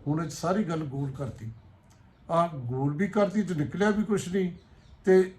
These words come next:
ਇੱਕ ਕਿਸਮ ਦਾ, ਵੈਸੇ ਤਾਂ ਉਹਨਾਂ ਨੂੰ ਵੀ ਪਤਾ ਵੀ ਮੈਂ ਕੋਈ ਮਾਫੀ ਨਹੀਂ ਮੰਗੀ, ਮੈਂ ਕੋਈ ਉਹ ਨਹੀਂ ਕੀਤਾ, ਕਿਉਂਕਿ ਉਸ ਤੋਂ ਬਾਅਦ ਤਾਂ ਫਿਰ ਉਹਨਾਂ ਨੇ ਜਾ ਕੇ ਤ-,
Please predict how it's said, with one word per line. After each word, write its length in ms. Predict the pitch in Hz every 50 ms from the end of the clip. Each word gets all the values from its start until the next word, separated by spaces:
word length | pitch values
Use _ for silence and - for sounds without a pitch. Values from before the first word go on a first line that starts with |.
| - -
ਇੱਕ 160 | 202 165 -
ਕਿਸਮ 320 | 226 196 - - 180 165 151
ਦਾ, 100 | 170 156
ਵੈਸੇ 440 | 131 120 139 139 139 135 - 170
ਤਾਂ 180 | 165 147 - 190
ਉਹਨਾਂ 380 | 196 202 208 214 208 240 269 277
ਨੂੰ 140 | 285 277 277
ਵੀ 60 | 220
ਪਤਾ 220 | 240 226 - 220
ਵੀ 140 | 214 202 214
ਮੈਂ 220 | 190 175 202 196 190
ਕੋਈ 140 | 185 190 185
ਮਾਫੀ 320 | 165 175 170 156 139 165
ਨਹੀਂ 160 | 160 160 156
ਮੰਗੀ, 320 | 147 147 143 120 131 123 117 - - - - - - - - -
ਮੈਂ 180 | 139 151 170 180
ਕੋਈ 240 | 180 180 190 185 196
ਉਹ 200 | 196 190 190 190 185
ਨਹੀਂ 100 | 185 165
ਕੀਤਾ, 340 | 147 165 143 - 151 151
ਕਿਉਂਕਿ 280 | - - 180 175 170 185
ਉਸ 120 | 190 185
ਤੋਂ 100 | 160 202
ਬਾਅਦ 280 | 180 175 202 208 214 214
ਤਾਂ 120 | 220 202
ਫਿਰ 160 | 156 135 143 175
ਉਹਨਾਂ 220 | 180 175 190 185
ਨੇ 280 | 180 180 170 160 147 147 - - - - - - - - -
ਜਾ 140 | 160 165 165
ਕੇ 300 | 151 139 170 170 165 160
ਤ-, 220 | 143 - 185 160